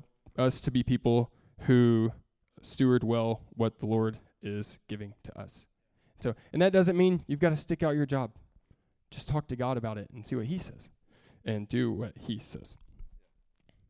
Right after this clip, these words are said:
And so obviously that list that I just said about how we work unto God is not a conclusive list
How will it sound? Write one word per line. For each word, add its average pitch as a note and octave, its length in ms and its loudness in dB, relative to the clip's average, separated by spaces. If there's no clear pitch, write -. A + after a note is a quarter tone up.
And D#3 100 -2
so D#3+ 180 10
obviously F#3+ 340 8
that F3 180 10
list F3+ 240 6
that E3 120 6
I D#3 80 6
just D3+ 180 0
said D3+ 180 4
about C#3 180 2
how D3+ 120 8
we D3+ 120 10
work D3 180 8
unto C#3+ 160 2
God C3 300 4
is B2 100 0
not C3 200 2
a - 20 -4
conclusive C3 540 -2
list - 480 -2